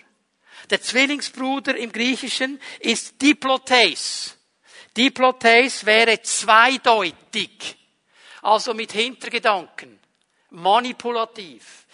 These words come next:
Ich gebe, um etwas zu bezwecken. Ist ein Haken dran.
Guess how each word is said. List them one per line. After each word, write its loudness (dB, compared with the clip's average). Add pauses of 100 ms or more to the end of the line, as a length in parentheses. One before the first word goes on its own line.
(220)
Ich -10
gebe, 4
um -4
etwas -6
zu -16
bezwecken. -14 (680)
Ist -2
ein 0
Haken 6
dran. -2